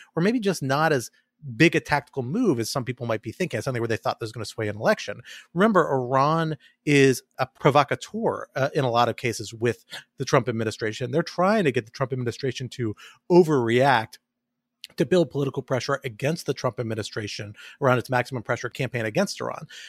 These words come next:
So this could have been much like attacks against oil shipments in the, uh, mid two thousand nineteen in the Persian Gulf, uh, much like Ma'atem militia activities in Iraq going on now. Those are b-, become much more serious in recent months.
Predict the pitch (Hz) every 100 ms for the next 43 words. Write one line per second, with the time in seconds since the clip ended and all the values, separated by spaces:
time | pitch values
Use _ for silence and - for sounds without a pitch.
0 | - - 185 156 - - 208 196 127 131
1 | 135 131 123 _ 139 147 151 - 123 123
2 | 120 - 123 - 123 120 135 117 113 101
3 | - 175 170 - 170 160 - - 131 123
4 | 117 113 110 113 - - 117 123 123 113
5 | - 117 104 107 104 - 160 147 139 110
6 | - 101 107 151 151 - - - - 117
7 | 117 131 131 - 131 113 113 113 - -
8 | _ 131 113 113 113 123 156 151 131 -
9 | 127 127 120 - 113 107 117 - 117 110
10 | 101 104 139 151 127 110 104 104 _ _
11 | - 113 113 110 117 - 101 - 202 156
12 | 127 127 123 113 117